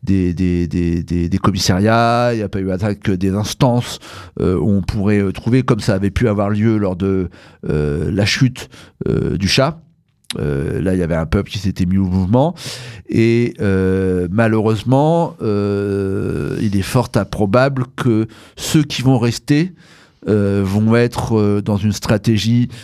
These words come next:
euh, jusqu'au boutiste, puisque aujourd'hui, euh, si, euh, <coughs> les États-Unis et Israël poursuivent,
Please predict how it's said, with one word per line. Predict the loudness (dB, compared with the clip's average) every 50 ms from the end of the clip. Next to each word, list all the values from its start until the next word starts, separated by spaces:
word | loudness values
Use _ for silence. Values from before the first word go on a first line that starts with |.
| -20 -20 -20 _ -8 -4
euh, | -2 -2 0 0 0 0
jusqu'au | 2 2 0 0 2 2 2 4
boutiste, | 4 2 0 0 2 2 2 2 0 -4 -12 -16 -20 -20 -20 -20 -20 -6 _
puisque | -2 -2 0 -2 0 2 2
aujourd'hui, | 2 4 4 2 2 4 4 2 2 2 0 2 2 2 2 2 0 -2 -6 -14 -20 -20 _ _ _ -12 -6 -2
euh, | -2 0 0 0 0 0 -2 -2
si, | -2 -2 -2 0 2 2 2 4 4 2 0 0 -2 -4 -2
euh, | 0 2 2 2 0 0 0 -2 -2 -2 -2 -2 -2 -2 -4 -6 -8 -14 -20 -20 -20 -20 -20 -20 -20 -20 _ _ _ _ _ _ _ _ -2
<coughs> | 0 0 0 -2 -4 -6 -6 -6 -6 -4 -4 -6 -6 -8 -12 -8 -6 -4 -4 -2 -4 -4 -6
les | -2 0 2 2 2
États-Unis | 2 0 0 0 0 0 0 2 2 2
et | 2
Israël | 2 0 0 0 2 2 2 2 0 -2 -4 -8 -14 -20 -20 -20 -20 _ _
poursuivent, | 0 2 2 2 0 -2 -2 0 2 4 4 2 0 -2